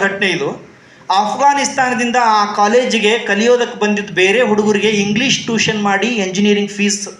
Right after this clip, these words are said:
ಸರಿ ಮಾಡ್ಕೊಂಡ. ಐವತ್ತು ಸಾವಿರ ರೂಪಾಯಿ ಸಂಬಳದ ಜಾಬ್ ಬಂತು. ಜಾಬ್ ಆಫರ್ ಲೆಟರ್ ತಗೊಂಡು ಮನೆಗೆ ಬಂದ. ಓಣಿಯೊಳಗೆ ಎಲ್ಲರಿಗೂ ಗೊತ್ತಾಗಿತ್ತು. ಎಲ್ಲರೂ ಮನೆಗೆ ಬಂದು ಕೂತು ಖುಷಿ ಪಡ್ತಿದ್ರು. ಎಲ್ಲರೂ ಹೇಳಿದ್ರು, "ದೇವ್ರು ನಿಮ್ ಕಷ್ಟ ಪಾರ್ ಮಾಡಿದ."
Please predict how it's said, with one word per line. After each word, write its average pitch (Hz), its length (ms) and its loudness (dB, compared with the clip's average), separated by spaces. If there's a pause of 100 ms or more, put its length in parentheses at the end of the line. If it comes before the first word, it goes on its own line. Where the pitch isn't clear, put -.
(320)
ಸರಿ 180 220 -2
ಮಾಡ್ಕೊಂಡ. 147 420 -4 (1000)
ಐವತ್ತು 170 440 -6
ಸಾವಿರ 160 240 -2
ರೂಪಾಯಿ 165 240 -4
ಸಂಬಳದ 160 460 -8
ಜಾಬ್ 143 320 -2
ಬಂತು. 117 380 -14 (840)
ಜಾಬ್ - 480 0
ಆಫರ್ 196 380 2
ಲೆಟರ್ 202 320 0
ತಗೊಂಡು 202 360 2
ಮನೆಗೆ 185 340 0
ಬಂದ. 147 200 -4 (840)
ಓಣಿಯೊಳಗೆ 254 400 2
ಎಲ್ಲರಿಗೂ 240 360 0
ಗೊತ್ತಾಗಿತ್ತು. 202 760 -4 (300)
ಎಲ್ಲರೂ 226 400 0
ಮನೆಗೆ 214 320 -2
ಬಂದು 208 200 -2
ಕೂತು 202 360 -4
ಖುಷಿ 185 260 -4
ಪಡ್ತಿದ್ರು. 165 640 -8 (360)
ಎಲ್ಲರೂ 185 320 0
ಹೇಳಿದ್ರು, 196 480 0
"ದೇವ್ರು 240 260 2
ನಿಮ್ 226 180 -2
ಕಷ್ಟ 175 240 -2
ಪಾರ್ 196 400 0
ಮಾಡಿದ." 160 300 -2